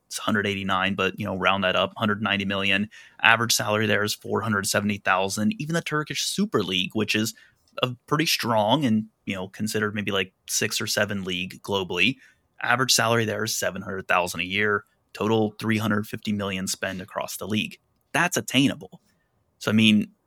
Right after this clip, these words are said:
I think there is, to some extent, with M L S, we had two hundred forty-one million was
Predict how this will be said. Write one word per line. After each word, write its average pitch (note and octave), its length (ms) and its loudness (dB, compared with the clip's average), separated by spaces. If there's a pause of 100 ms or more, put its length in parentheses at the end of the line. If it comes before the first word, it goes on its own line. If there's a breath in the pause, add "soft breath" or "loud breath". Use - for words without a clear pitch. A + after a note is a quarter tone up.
(240)
I A#2 60 6
think E3+ 340 2 (760)
there D3 280 2
is, C3 640 4 (300)
to A#2+ 100 0
some D#3 280 6
extent, A2 560 2 (580)
with A#2 160 -2
M C3+ 140 6
L A2+ 180 6
S, A#2 320 4
we A2+ 80 0
had A#2 160 0
two B2+ 160 2
hundred G#2+ 320 2
forty-one F#2+ 500 -2
million G2+ 420 2
was F#2+ 280 -2